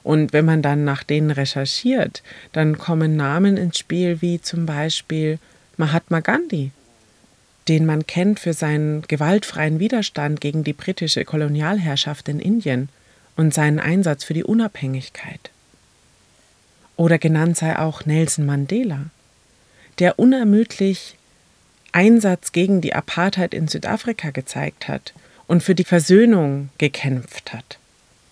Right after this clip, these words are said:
Oder selbstverständlich Oskar Schindler, der mehr als eintausendzweihundert jüdische Menschen während des Holocausts gerettet hat und dabei sein Leben riskiert hat.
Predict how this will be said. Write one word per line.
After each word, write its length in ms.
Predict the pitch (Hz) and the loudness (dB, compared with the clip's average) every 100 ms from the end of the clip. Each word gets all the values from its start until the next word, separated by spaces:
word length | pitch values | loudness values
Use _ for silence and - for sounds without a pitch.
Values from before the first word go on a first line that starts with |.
| _ _ _ _ _ _ _ _ _ _ _ _ | _ _ _ _ _ _ _ _ _ _ _ _
Oder 200 | 147 147 | 2 2
selbstverständlich 840 | 147 160 - 170 - 165 165 165 | 2 -2 -2 -2 0 0 -2 -4
Oskar 280 | 165 - 170 | -6 -4 -4
Schindler, 560 | - 240 330 - 139 143 _ _ _ _ _ _ _ _ _ | -2 -2 -4 -6 -8 -10 _ _ _ _ _ _ _ _ _
der 140 | 185 175 | 2 6
mehr 320 | 190 226 - | 6 6 2
als 280 | 214 - - | -2 -2 -4
eintausendzweihundert 1400 | 185 226 285 - 214 208 208 202 - 175 208 214 202 190 | 0 2 2 0 -2 0 -2 -2 -4 0 2 4 2 2
jüdische 460 | 196 214 214 - 180 | 0 2 2 0 0
Menschen 460 | 156 180 202 208 | 0 0 2 0
während 260 | 185 185 185 | 0 0 -2
des 160 | 180 - | -4 -2
Holocausts 760 | 233 233 - 156 - - - | -2 -4 -8 -8 -8 -14 -12
gerettet 540 | - - 214 - 220 156 | -10 -6 -6 -6 -8 -8
hat 160 | 156 | -8
und 180 | 156 156 | -6 -6
dabei 360 | - 160 170 170 - _ - | -2 0 0 -2 -14 _ -10
sein 560 | - 147 175 214 247 - | -2 2 2 2 -2 -2
Leben 320 | 247 320 285 | -2 0 -4
riskiert 580 | 220 143 - - - - | -6 -10 -12 -16 -16 -16
hat. 220 | - - | -18 -20